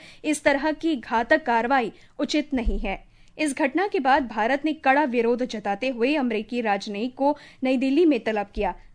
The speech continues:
विदेश मंत्रालय के प्रवक्ता रणधीर जायसवाल ने इससे पहले कहा था कि भारतीय चालक दल के सदस्यों को ले जाने वाले व्यापारिक जहाजों पर हमले तुरंत बंद होने चाहिए। भारत और बांग्लादेश ने सीमा पर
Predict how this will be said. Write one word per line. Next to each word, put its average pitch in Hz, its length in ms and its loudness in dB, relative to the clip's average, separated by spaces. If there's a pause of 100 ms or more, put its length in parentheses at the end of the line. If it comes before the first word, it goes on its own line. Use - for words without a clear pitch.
विदेश 214 320 -2
मंत्रालय 214 440 -2
के 214 140 -6
प्रवक्ता 226 520 0
रणधीर 220 460 -2
जायसवाल 220 520 0
ने 277 200 0
इससे 269 260 0
पहले 226 340 -4
कहा 214 300 0
था 254 240 0 (280)
कि 311 60 0
भारतीय 269 460 0
चालक 233 340 0
दल 220 220 -2
के 269 160 -4
सदस्यों 226 500 -4
को 285 280 2 (220)
ले 233 180 2
जाने 233 320 -2
वाले 233 300 0
व्यापारिक 214 500 -2
जहाजों 202 440 -4
पर 262 160 -2
हमले 233 340 -2 (320)
तुरंत 277 300 0
बंद 208 280 -4
होने 220 220 -4
चाहिए। 196 500 -8 (340)
भारत 320 420 0
और 415 120 4
बांग्लादेश 262 640 0
ने 294 140 0
सीमा 285 440 -2
पर 330 300 -2